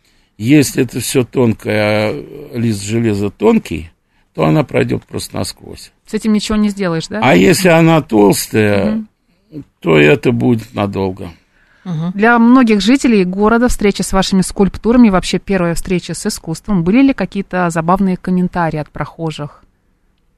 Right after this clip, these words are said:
Speaker 2: От тех, кто с-,
Speaker 1: Нет,
Speaker 2: видел
Speaker 1: я
Speaker 2: ваши
Speaker 1: делал
Speaker 2: скульптуры?
Speaker 1: пароход,
Speaker 2: Мгм.
Speaker 1: в этот, в Нагатинский затон.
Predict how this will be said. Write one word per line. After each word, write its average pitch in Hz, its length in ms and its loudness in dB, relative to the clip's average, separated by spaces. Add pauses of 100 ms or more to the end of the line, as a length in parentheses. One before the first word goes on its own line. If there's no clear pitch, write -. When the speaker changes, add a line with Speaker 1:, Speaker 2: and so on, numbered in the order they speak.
(1120)
Speaker 2:
От - 80 -16
тех, 185 160 -10
кто - 160 -6
с-, 120 80 -2
Speaker 1:
Нет, 131 140 2
Speaker 2:
видел 202 200 4
Speaker 1:
я 139 60 4
Speaker 2:
ваши 135 220 4
Speaker 1:
делал 139 340 6
Speaker 2:
скульптуры? 170 380 2
Speaker 1:
пароход, 131 760 2 (540)
Speaker 2:
Мгм. 220 320 2
Speaker 1:
в 131 60 0
этот, 104 320 -4 (720)
в - 40 -20
Нагатинский 120 640 -6
затон. 107 580 -4